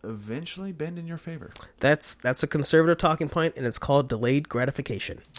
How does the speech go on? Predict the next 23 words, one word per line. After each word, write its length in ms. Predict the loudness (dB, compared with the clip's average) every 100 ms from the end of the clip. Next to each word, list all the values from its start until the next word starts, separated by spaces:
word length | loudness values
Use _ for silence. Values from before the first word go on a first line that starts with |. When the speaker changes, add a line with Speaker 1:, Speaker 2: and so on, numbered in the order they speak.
| -12
Speaker 1:
Exactly. 500 | -12 -4 -2 -2 -6
Well, 100 | -4
that, 220 | 0 0
that's 220 | 0 -2
way 120 | -2 -4
too 140 | -4
white, 240 | -8 -10
though, 220 | -10 -14 -16 _
Marcus. 240 | -6 -4 8
Speaker 2:
Oh, 100 | 8
Speaker 1:
You 60 | 8
Speaker 2:
oh, 20 |
Speaker 1:
shouldn't 220 | 4 2
say 100 | -2
that. 100 | 0
That's, 220 | 4 4 4
Speaker 2:
oh, 60 |
Speaker 1:
that's 220 | 6 6
a 20 | 6
Speaker 2:
uh, 60 |
Speaker 1:
white 160 | 4 2
person 260 | -4 -8 -10
thing. 280 | -12 -14